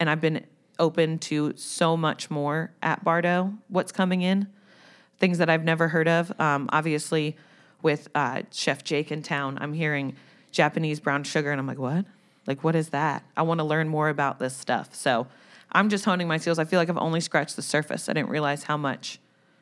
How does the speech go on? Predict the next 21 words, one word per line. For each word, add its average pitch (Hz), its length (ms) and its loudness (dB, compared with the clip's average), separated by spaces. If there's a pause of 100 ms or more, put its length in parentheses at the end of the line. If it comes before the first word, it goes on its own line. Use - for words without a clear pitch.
(260)
more 170 280 2
there 151 180 2
was 143 240 2
out 123 220 0
there. 139 240 0
So 135 420 2 (440)
I 170 80 -2
try 180 220 0
not 160 200 -2
to 151 60 -6
force - 340 -8
it. - 100 -4
I 139 60 -4
want 147 180 -4
it 131 120 -6 (120)
to - 100 -12
be 131 300 -2 (300)
authentic 135 640 -4
and 143 140 -6
organic 131 640 -6
and 123 380 -6